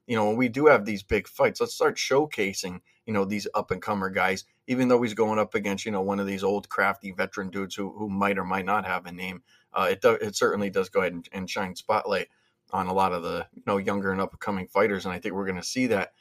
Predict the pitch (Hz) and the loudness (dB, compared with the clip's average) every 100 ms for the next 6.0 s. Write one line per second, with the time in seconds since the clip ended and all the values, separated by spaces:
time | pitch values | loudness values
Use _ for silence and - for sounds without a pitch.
0 | _ _ - 92 - 104 123 123 - 98 | _ _ -6 -4 -2 0 0 -2 -8 -8
1 | - 107 92 90 - 107 98 123 123 131 | -6 -2 -2 2 4 4 4 2 2 2
2 | 117 117 113 127 127 131 127 117 _ _ | 6 6 4 2 0 2 2 0 _ _
3 | _ _ _ - - 170 170 131 - 156 | _ _ _ 0 4 6 4 2 0 0
4 | 135 120 104 - 110 - 165 143 117 117 | 2 0 -2 0 2 2 2 4 6 6
5 | 143 107 - 117 110 110 104 110 107 92 | 2 -2 2 4 6 4 2 0 0 0